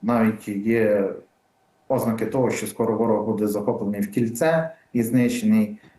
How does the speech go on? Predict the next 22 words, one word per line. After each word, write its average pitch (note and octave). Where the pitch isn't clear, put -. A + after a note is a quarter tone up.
Е, G2+
також A#2+
на A2+
нашому C3+
напрямку A2+
наші B2
сили A2
оборони, A2
саме G2+
представники G#2+
наших A#2+
підрозділів, G#2
активно, G#2
е, G#2
нищать A2
ворога, A2
не G#2+
дають G#2+
йому A2
просуватися. A2+
Ворог E3
пробує A2+